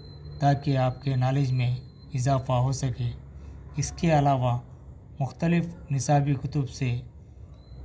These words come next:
अल्लामा इकबाल के बारे में मुख्तलिफ़ मालूमात हासिल करने की कोशिश कीजिए ताकि आपके knowledge में इजाफ़ा हो सके और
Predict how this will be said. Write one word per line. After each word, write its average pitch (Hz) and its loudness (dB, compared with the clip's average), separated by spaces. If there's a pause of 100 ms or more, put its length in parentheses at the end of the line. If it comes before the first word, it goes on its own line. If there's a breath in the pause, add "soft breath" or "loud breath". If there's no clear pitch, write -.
(320)
अल्लामा 151 6
इकबाल 135 2
के 131 0
बारे 131 2
में 123 0 (400)
मुख्तलिफ़ 160 2
मालूमात 131 2 (400)
हासिल 143 4
करने 135 2
की 123 -2 (560)
कोशिश 139 2 (100)
कीजिए 127 2 (680)
ताकि 143 4 (640)
आपके 143 0 (120)
knowledge 127 4
में 139 2
इजाफ़ा 135 2
हो 135 2
सके 147 0 (640)
और 135 4